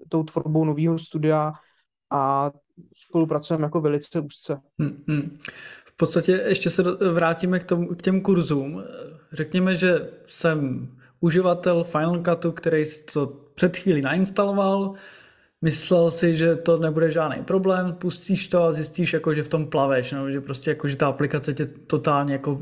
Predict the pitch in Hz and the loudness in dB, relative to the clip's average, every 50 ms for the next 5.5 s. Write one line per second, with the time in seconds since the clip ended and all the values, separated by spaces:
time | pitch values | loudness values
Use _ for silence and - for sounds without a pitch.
0 | - - - - - 165 147 147 139 143 139 - - 156 147 139 139 - 165 151 | -10 -14 -10 0 0 2 2 2 0 0 -2 -2 -2 0 0 0 0 -2 0 0
1 | 147 143 143 143 139 131 135 143 131 127 - - 143 - - - - - - - | 0 0 0 -2 -2 -2 -2 -4 -4 -4 -6 -8 -8 -8 -8 -12 -18 -20 -18 -18
2 | - - _ _ _ 156 143 131 - - - - 185 170 165 160 156 156 156 - | -18 -20 _ _ _ 0 0 0 -2 -4 0 2 4 4 4 4 2 0 -2 -2
3 | - 165 165 170 175 175 175 - 180 - - 170 170 165 156 - - - - - | 0 2 2 2 2 0 0 -2 -4 0 2 2 2 2 0 -2 -4 -8 -2 0
4 | 170 156 156 156 - - 156 151 156 156 156 151 147 143 139 135 135 - 147 147 | 2 2 2 0 -2 -4 0 0 2 2 2 2 0 -2 -4 -8 -6 -4 -2 -2
5 | 156 151 151 165 170 180 190 202 190 | 0 2 4 4 4 4 0 -4 -8